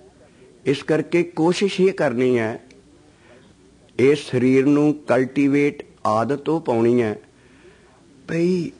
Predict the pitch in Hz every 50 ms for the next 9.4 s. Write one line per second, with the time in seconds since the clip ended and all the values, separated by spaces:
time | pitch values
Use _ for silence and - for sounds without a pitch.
0 | - _ - - - - - - 127 120 127 135 156 180 196 214 208 156 127 135
1 | 160 170 151 135 131 135 131 139 135 - - - - - - - - - - -
2 | _ _ _ - - _ - - _ - - - - - - - - 90 92 104
3 | 131 139 - 190 151 127 123 107 117 117 123 151 185 208 165 131 117 113 113 120
4 | 123 113 104 120 104 113 113 113 113 120 123 131 139 147 147 143 143 143 147 160
5 | 160 147 131 127 131 143 147 139 127 127 131 131 135 131 - - 127 123 123 120
6 | - - 104 107 113 123 117 - - 139 135 135 127 113 107 92 85 87 98 113
7 | 107 - 113 117 113 110 95 82 - - - _ _ _ - - - - - -
8 | - - - 104 139 165 170 160 165 143 143 139 151 160 185 - - 165 175 190
9 | 202 185 190 185 208 220 226